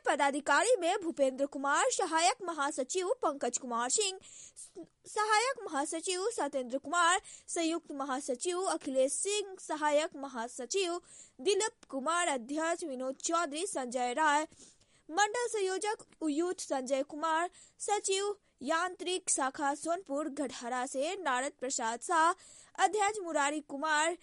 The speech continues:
सचिव विजय कुमार सहित दर्जनों पदाधिकारी एवं सदस्य उपस्थित हुए। श्रीमती निर्मला रानी, वर्किंग कमेटी सदस्य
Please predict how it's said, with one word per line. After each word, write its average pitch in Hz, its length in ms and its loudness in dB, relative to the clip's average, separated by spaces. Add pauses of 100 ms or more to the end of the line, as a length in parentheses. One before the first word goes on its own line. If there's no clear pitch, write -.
(240)
सचिव 370 400 0
विजय 285 380 0
कुमार 285 400 -2
सहित 294 300 -2
दर्जनों 285 500 -2
पदाधिकारी 285 760 -4
एवं 285 220 0
सदस्य 302 460 -2
उपस्थित 269 480 -6
हुए। 294 180 6 (1300)
श्रीमती 285 560 -4
निर्मला 277 500 0
रानी, 302 400 -2
वर्किंग 349 480 -2
कमेटी 294 440 -2
सदस्य 302 580 -2